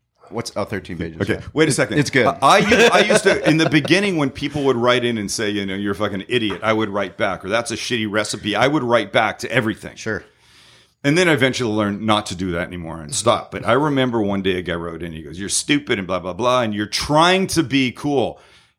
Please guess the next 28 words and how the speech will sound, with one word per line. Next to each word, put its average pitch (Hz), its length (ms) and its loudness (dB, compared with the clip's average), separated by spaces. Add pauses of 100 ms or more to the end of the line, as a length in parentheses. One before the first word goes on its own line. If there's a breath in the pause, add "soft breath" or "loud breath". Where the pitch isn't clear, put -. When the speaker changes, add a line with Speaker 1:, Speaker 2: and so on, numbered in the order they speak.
(260)
Speaker 2:
That 139 220 4
really 123 300 0
pissed - 300 -12
me 87 100 -14
off. - 300 -20 (120)
And 113 120 0
I'd 101 160 -2
stopped 147 580 2
responding 113 840 -2
to 139 120 -2
these 139 200 0
things, 139 260 -2
but 107 140 2
I 101 60 4
wrote 117 300 0
that 135 180 2
guy 113 140 2
back 87 260 -2
and 85 80 -14
I 80 60 -12
go, 78 120 -12
"Dude, 107 220 0
I'm 107 160 -2
gonna 113 180 2
tell 113 240 2
you 90 140 -2
one 92 400 -2
thing. 65 320 -14